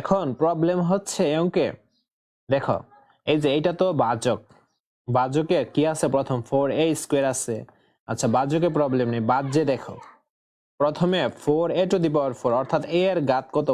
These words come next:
ফোর আছে, তারপর বি এ, বি এর ঘাত ফোর, বি এসে পড়ছে, তারপর মাইনাস ফাইভ এ স্কয়ার পড়ে গেছে,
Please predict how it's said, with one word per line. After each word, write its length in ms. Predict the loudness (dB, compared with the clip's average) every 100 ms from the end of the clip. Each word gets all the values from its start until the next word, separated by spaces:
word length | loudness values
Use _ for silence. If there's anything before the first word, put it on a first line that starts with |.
| -4
ফোর 180 | 0 0 0
আছে, 180 | -2 -6 -6 -2
তারপর 320 | -2 0 0 0 0
বি 100 | 2 2
এ, 20 | -2 -4 -8 -4
বি 100 | 0 2 0
এর 80 | 2
ঘাত 160 | 0 0 -4
ফোর, 160 | -2 0
বি 100 | 2 2 2
এসে 160 | 0 -2 -2
পড়ছে, 300 | -4 -6 -10 -18 _ _ _ _ _ -2
তারপর 220 | 0 2 2
মাইনাস 340 | 2 2 0 -4 0
ফাইভ 180 | 0 0 -4 0
এ 20 | 0 0
স্কয়ার 340 | -4 -2 -2 -2 -10 _ _ _ _ _ _ _ _ _ _
পড়ে 160 | 0 2
গেছে, 180 | 0 2